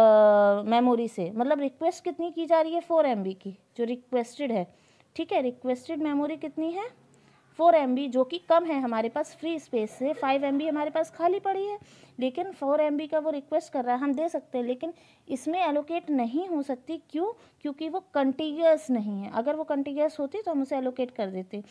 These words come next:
तो एक्सटर्नल फ्रेगमेंटेशन में ये होता है कि आपका मेमोरी, टोटल मेमोरी स्पेस, तो फ्री स्पेस जो है वो अवेलेबल है, but हम उसको स्टोर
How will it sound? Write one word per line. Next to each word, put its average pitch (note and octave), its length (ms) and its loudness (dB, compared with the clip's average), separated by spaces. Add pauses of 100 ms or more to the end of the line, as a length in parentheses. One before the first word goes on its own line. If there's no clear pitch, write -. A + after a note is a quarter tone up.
(280)
तो D#4+ 60 -4
एक्सटर्नल D4+ 560 -2
फ्रेगमेंटेशन C#4 760 -2
में B3+ 120 0
ये B3 120 0
होता A3+ 300 -4
है C4 160 -2
कि D4 120 -8
आपका B3+ 460 -2 (340)
मेमोरी, A#3+ 480 0
टोटल D4 560 0
मेमोरी C4+ 360 -2
स्पेस, C#4 360 -8
तो D4 180 -4
फ्री C#4+ 320 -4
स्पेस C4 340 -8
जो B3+ 100 -4
है C4 120 -4
वो B3 160 -4
अवेलेबल C4+ 480 -2
है, D4+ 260 0
but D4 200 -6
हम C4 120 -4
उसको C#4 260 -10
स्टोर C#4 500 -4